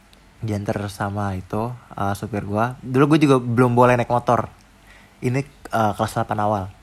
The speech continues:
Gue baru bisa naik motor tuh kelas sembilan. Dan itu juga, eh, nyuri-nyuri. Eh, kelas delapan paginya naik motor, diantar, pulang jam tiga, dijemput naik mobil, eh, balik.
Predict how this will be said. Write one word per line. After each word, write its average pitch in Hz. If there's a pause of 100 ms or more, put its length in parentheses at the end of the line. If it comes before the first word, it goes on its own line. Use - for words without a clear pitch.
Gue 131
baru 120
bisa 117
naik 110
motor 107
tuh 131
kelas 104
sembilan. 110 (1120)
Dan 120
itu 110
juga, 113
eh, 98 (180)
nyuri-nyuri. 117 (680)
Eh, 95 (600)
kelas 107
delapan 120 (560)
paginya 107
naik 101
motor, 104
diantar, 117 (560)
pulang 113
jam 110
tiga, 110
dijemput 110
naik 113
mobil, 110 (800)
eh, 104 (220)
balik. 110